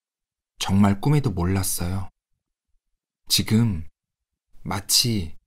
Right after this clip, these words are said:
꿈꾸고 있는 것만 같은데 꿈 아니죠?" "네, 꿈 아닙니다." 그녀가 다시 웃었다.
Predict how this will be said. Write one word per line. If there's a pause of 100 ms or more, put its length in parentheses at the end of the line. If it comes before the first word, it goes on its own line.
(180)
꿈꾸고
있는
것만
같은데 (1040)
꿈
아니죠?" (1000)
"네, (500)
꿈
아닙니다." (1120)
그녀가
다시
웃었다.